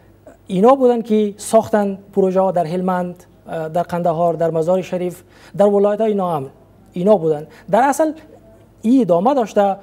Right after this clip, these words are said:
و، اه، نظر به تقاضای دونر است. اگر دونر بخواهد که اه، پروژه رو به شرکت خارجی بده و شرکت خارجی بخواد بیای با شرکت افغانی داخلی کار بکنه، اه، بله، شرکت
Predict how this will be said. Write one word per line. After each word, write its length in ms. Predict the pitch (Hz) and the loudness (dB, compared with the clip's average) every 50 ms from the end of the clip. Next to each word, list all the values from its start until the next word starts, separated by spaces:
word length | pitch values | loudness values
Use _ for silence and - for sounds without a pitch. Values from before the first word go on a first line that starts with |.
| - - | -8 -2
و، 80 | 185 | 0
اه، 640 | 190 180 180 180 190 202 - - 190 185 180 175 - - - - - - - 220 | 2 2 2 0 -4 -8 -12 -8 -4 -4 -4 -4 -6 -10 -16 -20 -20 -20 -12 -8
نظر 360 | 202 180 180 185 180 226 254 | -4 -2 0 4 4 4 4
به 120 | 247 220 - | 4 0 -4
تقاضای 760 | - 170 - 175 170 175 180 214 226 220 208 196 180 180 180 - - - - 165 | -4 -4 -2 0 0 2 2 2 2 2 0 -2 -4 -6 -8 -10 -16 -14 -8 -4
دونر 200 | 170 170 185 226 | -2 0 2 2
است. 260 | 233 165 135 135 - - | 2 2 0 -6 -8 -6
اگر 200 | 180 175 185 196 | -2 0 0 0
دونر 300 | 185 165 180 196 240 233 | 0 0 2 2 2 2
بخواهد 340 | 196 190 - 190 180 185 180 | 2 0 -2 -2 -2 -2 -2
که 220 | 185 175 170 175 - - - - - - - _ - | -4 -6 -6 -8 -10 -18 -20 -20 -20 -20 -20 _ -8
اه، 220 | 170 170 170 - | -6 -6 -6 -6
پروژه 400 | - - 190 190 185 175 196 208 | -4 0 0 2 2 4 2 2
رو 80 | 202 185 | 2 2
به 300 | 175 170 170 165 175 175 | 0 0 0 -2 -4 -8
شرکت 320 | - 180 170 185 196 175 | -10 -6 -4 -2 -2 -2
خارجی 360 | 165 - 165 170 180 185 240 | -2 -2 -2 -2 0 -2 -2
بده 280 | 240 220 208 202 175 170 | -2 0 2 2 0 0
و 220 | 175 170 170 175 | 0 0 0 0
شرکت 320 | 165 - 165 156 202 196 160 | -2 -4 -4 -2 -2 -4 -2
خارجی 300 | 151 165 175 180 185 208 | -2 -2 -2 0 0 -2
بخواد 300 | 196 - 196 185 180 175 | -2 0 0 0 0 0
بیای 180 | 185 190 185 | 0 0 0
با 220 | 175 185 175 160 - - - - - - | 2 0 0 0 -2 -8 -18 -20 -20 -10
شرکت 300 | - - 170 160 196 180 | -8 -4 -2 -2 0 0
افغانی 380 | 185 165 147 147 160 180 196 190 | 0 0 0 0 0 0 2 0
داخلی 260 | 170 151 - 190 202 | 0 0 0 0 0
کار 220 | 196 - 254 254 | 4 4 4 4
بکنه، 380 | 208 202 - 185 180 180 175 170 - - - - _ - | 2 0 -2 0 0 0 0 -2 -6 -12 -20 -20 _ -10
اه، 240 | - 180 180 175 - 196 208 - - - - _ _ - 240 185 | -6 -4 -2 -2 -4 -6 -10 -16 -20 -20 -20 _ _ -14 -4 0
بله، 260 | 190 196 180 156 156 - | 2 2 2 0 -4 -10
شرکت 320 | - - 156 - 165 156 | -14 -12 -10 -8 -8 -6